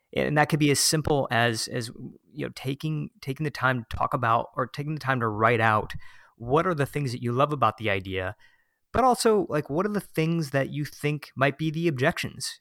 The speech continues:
to the idea? You know, if you were, if you were in the shoes of someone that you think eventually you're gonna be sharing the idea with, what are the top three things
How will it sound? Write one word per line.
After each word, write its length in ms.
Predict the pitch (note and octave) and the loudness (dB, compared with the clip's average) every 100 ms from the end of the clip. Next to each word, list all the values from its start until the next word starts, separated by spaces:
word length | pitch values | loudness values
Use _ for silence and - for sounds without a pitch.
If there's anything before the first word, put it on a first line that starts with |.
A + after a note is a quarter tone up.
| - | -12
to 140 | A#2+ | -8
the 120 | G#2+ F#2 | -4 -4
idea? 380 | F#2 D#2+ - - _ _ _ _ _ | -6 -10 -14 -16 _ _ _ _ _
You 80 | A#2 | -4
know, 80 | A#2+ | -2
if 160 | A#2 | -2
you 200 | A#2 C#3+ | 0 0
were, 320 | D#3+ D#3+ C#3+ - | 4 4 4 0
if 140 | A#2 | -6
you 140 | A#2 D3 | -4 -2
were 240 | D3+ C#3 | 0 0
in 360 | B2 A#2+ A#2+ A#2 | 0 -2 0 -2
the 80 | B2 | -4
shoes 520 | - B2+ C3+ B2+ A2 | -4 -2 -2 -2 -4
of 80 | - | -2
someone 360 | A#2+ A2 G#2 | 0 0 0
that 100 | G2+ | -2
you 360 | G#2 A2 A2 A2+ - | -4 -4 -4 -6 -6
think 140 | A#2+ | -4
eventually 380 | A2 A2+ - A#2+ | -2 -2 -2 0
you're 100 | A2 | 0
gonna 120 | G#2 | 0
be 100 | G#2 | -2
sharing 300 | - A#2+ A#2 | -2 0 0
the 100 | A2 | 0
idea 320 | G2+ G2 D3 | -2 0 0
with, 320 | A2+ F#2+ G2+ - - - _ | 2 -2 -4 -8 -20 -20 _
what 120 | D#3 B3 | 0 0
are 60 | |
the 80 | A#3 | 0
top 340 | - - - | 2 2 2
three 220 | - D#3+ D3+ | -2 0 0
things 720 | - C3 A2 E2 C#2 - | -2 -2 -2 -6 -10 -12